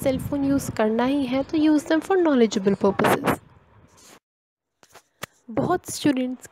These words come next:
की ये गलत आदत होती है कि जब एग्जाम्स पास आ जाते हैं तब पढ़ना स्टार्ट करते हैं। That's absolutely wrong। इसलिए एग्जाम्स के टाइम पे टेंशन क्रिएट हो जाती है।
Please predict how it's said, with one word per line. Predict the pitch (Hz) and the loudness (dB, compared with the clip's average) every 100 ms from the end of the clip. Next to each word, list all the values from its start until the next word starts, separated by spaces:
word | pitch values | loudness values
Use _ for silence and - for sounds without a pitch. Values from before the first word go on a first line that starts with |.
| - | -6
की | 247 | -2
ये | 269 | -2
गलत | 220 226 269 - - | 0 4 4 2 0
आदत | 214 220 269 - | 2 4 2 2
होती | 226 220 214 | 0 2 0
है | |
कि | - | 0
जब | 220 254 - - - _ 254 | 0 0 -2 -20 -20 _ -6
एग्जाम्स | 190 226 226 285 - 240 | 0 0 2 -2 -2 2
पास | 247 262 | 2 2
आ | 247 | 0
जाते | 220 202 - | 0 -2 -2
हैं | 220 294 | -4 0
तब | 277 262 | -2 0
पढ़ना | 262 233 220 | -2 -2 -4
स्टार्ट | - 214 196 | -6 -10 -10
करते | - 208 - | -10 -12 -8
हैं। | 185 214 - | -8 -8 -2
That's | 233 277 - - - | 0 0 -6 -14 -10
absolutely | - - - 254 254 - 285 240 | -12 -10 -10 -10 -12 -12 -10 -10
wrong। | 190 202 175 _ - - - - | -12 -16 -20 _ -20 -20 -16 -6
इसलिए | - 294 330 | 0 2 2
एग्जाम्स | 285 - 262 254 | 0 -6 -12 -12
के | - | -16
टाइम | 254 233 214 | -14 -12 -10
पे | 262 | -6
टेंशन | 247 240 - 262 | -4 -4 -4 -8
क्रिएट | 233 226 208 - | -2 0 2 2
हो | 208 | 0
जाती | 196 190 196 | 0 -4 -2
है। | 190 | -2